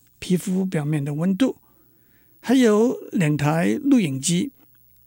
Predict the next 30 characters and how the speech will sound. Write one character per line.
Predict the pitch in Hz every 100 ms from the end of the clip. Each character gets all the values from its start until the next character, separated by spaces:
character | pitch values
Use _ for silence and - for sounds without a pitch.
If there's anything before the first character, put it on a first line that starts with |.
| -
分 | 185 175
别 | 151 165
记 | 175 233
录 | 196 185 190 _ _ _ _
每 | 196 147
个 | 147
人 | 135 139 156 190
讲 | - 131
的 | 139
话 | 131 208 - - _ _ _
和 | _ -
表 | 185 147
情、 | 131 - 151 240 _ _ _
手 | - 151 147
势 | - 226 - _ _ _ _
等 | - 147
等。 | 156 90 _ _ _ _ _ _ _ _ _ -
然 | 254
后 | 262 254
就 | 262 277
请 | 214 220
这 | 233
两 | 202 147
夫 | 196
妻 | 185 220 220 - -
花 | - 196
十 | 185 208
五 | 202
分 | - 180
钟 | 165 190